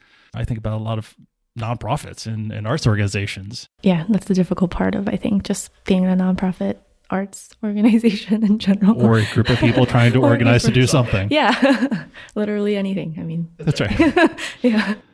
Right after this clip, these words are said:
Speaker 1: Is there anything else you'd like to say on the topic? Things that resonate with you, or when you do get arou-, around to writing the blog post that you want to make sure you include?
Speaker 2: So I was actually able to finish draft.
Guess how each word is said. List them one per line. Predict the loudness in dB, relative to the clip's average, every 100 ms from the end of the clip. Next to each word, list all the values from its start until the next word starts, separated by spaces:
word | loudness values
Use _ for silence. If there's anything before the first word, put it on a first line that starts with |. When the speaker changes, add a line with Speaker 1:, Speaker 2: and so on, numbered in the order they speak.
| _ _ _ _ -8
Speaker 1:
Is | -6
there | -2
anything | -2 0 0
else | 0 -2 -2 -8 -14 _
you'd | -8 -4
like | -4
to | -2 -2 -2
say | -4 -8 -6 -4 -4 -2 -4
on | -4 -4
the |
topic? | -2 -2 -2 -4 -8 _ _
Things | -2 0 0
that | -2 -4 -4
resonate | -8 -4 -2 0 0 0 -2
with | -4 -2
you, | -2 0
or | 2 2 2 0 -2 -6 _ _ _
when | -10 -6 -4
you | 0
do | 0
get | 0 0
arou-, | 0 -2 -4
around | -4 -2 0
to |
writing | -2 0 0 0 -2 -4 -10 _ -10
the | -2 0 0 -2 -6 -14 -4
blog | -2 0 2
post | 2 2 -6 _ _ _ _
that | -6 -6
you | -4 -4 -2 -4 -6 -6
want | -6
to | -4
make | -4
sure | -6 -6
you | -4 -4
include? | -6 -6 -6 -8 _ _ _ _ -8
Speaker 2:
So | -2
I |
was | 0
actually | 0 0 0
able | 0 0
to | -4
finish | -2 0 2 0
draft. | -2 -2 -2 -6 _ -20